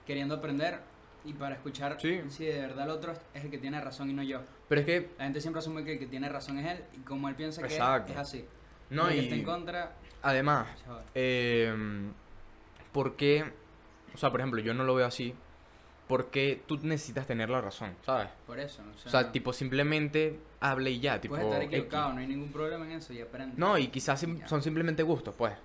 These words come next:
Speaker 1: También,
Speaker 2: Entonces,
Speaker 1: también, subjetivo.
Speaker 2: simplemente conoce, ajá, muchas cosas que son subjetivas,
Speaker 1: Claro.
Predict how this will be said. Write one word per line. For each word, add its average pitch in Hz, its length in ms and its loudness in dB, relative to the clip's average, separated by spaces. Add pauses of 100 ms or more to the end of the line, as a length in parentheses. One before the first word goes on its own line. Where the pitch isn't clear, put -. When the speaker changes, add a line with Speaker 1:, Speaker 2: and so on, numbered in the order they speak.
(160)
Speaker 1:
También, 120 220 -6
Speaker 2:
Entonces, 135 460 4
Speaker 1:
también, 127 240 -6
subjetivo. - 280 -10
Speaker 2:
simplemente 156 560 4
conoce, 131 580 4
ajá, 113 460 2
muchas 123 320 -4
cosas 156 220 0
que 127 40 -4
son 117 160 -2
subjetivas, 123 540 2 (140)
Speaker 1:
Claro. 120 140 -16